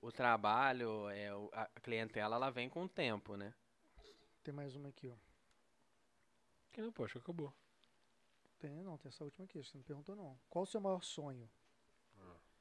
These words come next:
Speaker 1: <laughs> Aí é difícil, eu já tô vivendo ele,
Speaker 2: Você
Speaker 1: né?
Speaker 2: já tá vivendo seu sonho?
Speaker 1: É,
Speaker 2: Mas dentro
Speaker 1: sim.
Speaker 3: Porra,
Speaker 2: dele
Speaker 3: o cara lançou o mangá, cara.
Speaker 2: Não, mas esse, meu maior
Speaker 3: Porra,
Speaker 2: sonho era
Speaker 3: muito
Speaker 2: ter o
Speaker 3: foda.
Speaker 2: mangá e o mangá fazer isso. Não, se for
Speaker 1: Porque
Speaker 2: só o
Speaker 1: é,
Speaker 2: mangá
Speaker 1: é bem relativo, né?
Speaker 2: Eu tô perguntando,
Speaker 1: Porque
Speaker 2: é o seu.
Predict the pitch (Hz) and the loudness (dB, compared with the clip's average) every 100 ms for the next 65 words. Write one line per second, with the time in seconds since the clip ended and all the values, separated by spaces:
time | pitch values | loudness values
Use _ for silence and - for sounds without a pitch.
0 | _ _ _ _ _ _ - - 117 110 | _ _ _ _ _ _ -10 -8 -4 2
1 | 113 131 151 170 208 - 156 - 139 139 | 4 6 6 4 2 4 2 6 8 8
2 | - 156 165 147 139 156 208 214 147 127 | 8 6 6 6 6 4 4 4 6 4
3 | 123 110 147 160 151 190 151 - 185 180 | 0 0 0 -2 -2 -4 -6 -6 -4 -4
4 | 131 110 156 151 180 - 302 294 262 269 | -4 0 0 0 4 12 12 12 12 12
5 | 269 262 277 254 - - 262 285 311 302 | 12 12 12 12 6 6 8 8 8 6
6 | 320 330 311 330 311 - 277 220 208 196 | 8 8 8 8 6 8 10 12 12 12
7 | 254 269 226 170 151 151 170 185 311 359 | 12 12 8 6 2 -2 4 8 10 12
8 | 277 - 214 311 214 233 240 214 180 180 | 12 10 6 10 10 12 10 8 10 10
9 | 214 311 285 240 247 220 220 247 233 220 | 10 8 2 4 6 8 8 8 6 6
10 | 269 214 160 202 233 170 - 175 190 190 | 6 6 2 0 0 2 4 8 10 12
11 | 180 185 185 180 190 208 214 214 226 - | 10 8 8 8 8 8 8 6 4 -2
12 | - 202 208 135 127 123 120 123 185 180 | -4 0 0 2 2 2 0 2 4 6
13 | 135 254 233 - 165 165 156 - 165 131 | 6 6 6 6 6 4 2 0 0 -2